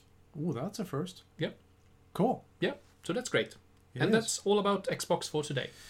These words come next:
Speaker 1: Right. Um, I, um, <laughs> I managed to bang my head against the, um,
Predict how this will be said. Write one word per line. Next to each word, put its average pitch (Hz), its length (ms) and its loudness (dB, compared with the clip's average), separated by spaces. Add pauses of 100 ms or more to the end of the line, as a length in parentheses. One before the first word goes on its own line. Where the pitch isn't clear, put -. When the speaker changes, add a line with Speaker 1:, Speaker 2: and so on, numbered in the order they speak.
(240)
Speaker 1:
Right. 139 520 2 (760)
Um, 226 300 6
I, 233 340 6
um, 214 420 6 (600)
<laughs> - 560 -6
I 175 120 2
managed 208 320 2
to 185 80 2
bang 185 300 4
my 175 160 8
head 165 260 6
against 147 460 2
the, 139 320 2
um, 127 280 -2